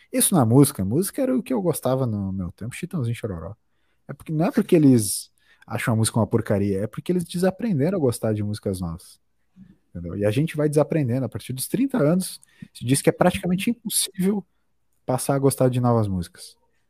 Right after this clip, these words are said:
Obviamente tem gente que quebra a regra, mas eu já me percebi, já me percebi, agora que, que passei dos trinta anos, me percebi uma pessoa com mais dificuldade pra curtir e consumir coisas novas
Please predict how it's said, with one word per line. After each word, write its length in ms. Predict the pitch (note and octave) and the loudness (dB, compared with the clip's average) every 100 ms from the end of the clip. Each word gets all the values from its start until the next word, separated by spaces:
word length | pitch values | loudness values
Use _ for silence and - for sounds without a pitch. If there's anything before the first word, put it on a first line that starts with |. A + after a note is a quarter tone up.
| - | -14
Obviamente 480 | F#2 G2 G#2+ D#3 - | -10 -6 -4 -4 -4
tem 120 | C4+ | -4
gente 220 | G#3+ A#3+ | -4 -4
que 80 | A3+ | -4
quebra 260 | - A3 A3+ | -2 0 2
a 20 | |
regra, 460 | D3+ C3 G#2+ F2 - _ _ _ - | 6 6 4 -2 -8 _ _ _ 0
mas 240 | A2 A2 | 4 6
eu 160 | B2+ D#3+ | 8 8
já 160 | F#3+ | 6
me 140 | G#3+ G#3+ | 4 2
percebi, 800 | A3+ A3 - G#3 B2 D3 A3+ - _ _ _ - | 2 2 2 0 2 2 0 -4 _ _ _ -8
já 140 | A2 | -4
me 100 | C#3 | -2
percebi, 560 | D3+ F3 - A2 A2 F#3 | -2 -2 -2 -2 -2 -2
agora 320 | A#2 G#2 A#2+ | -4 -4 -4
que, 300 | - A2+ G#2+ | -4 -6 -6
que 240 | - G#2 | -8 -10
passei 420 | - - - - D3 | -8 -8 -6 -2 -2
dos 140 | D#3 | -2
trinta 260 | D#3 C#3+ G#2+ | -2 -2 -2
anos, 380 | A#2 F#3+ G3 _ _ _ _ _ _ _ | -4 -4 -6 _ _ _ _ _ _ _
me 100 | A#2+ | -4
percebi 300 | A2+ C3 A#2+ | 0 0 4
uma 120 | A#2+ C#3+ | 4 4
pessoa 360 | E3+ - D3 | 2 4 4
com 120 | D3 | 4
mais 220 | D#3+ C3+ D#3 | 2 4 4
dificuldade 680 | - F#3 A3+ B2 A#2+ F#3+ G3+ | 2 0 0 2 2 0 0
pra 340 | F#3+ F3 F3+ _ _ _ _ _ _ | 0 -2 -2 _ _ _ _ _ _
curtir 600 | - C3+ B2 - C3+ F3 | 2 2 2 2 2 4
e 60 | |
consumir 500 | G#3+ G#3 F#3+ C#3+ C#3+ E3+ | 2 0 0 2 2 2
coisas 400 | D#3 E3+ F#3+ D#3 | 4 4 4 2
novas 600 | A#2+ D3 F#3+ G#3+ - | 2 2 0 -6 -10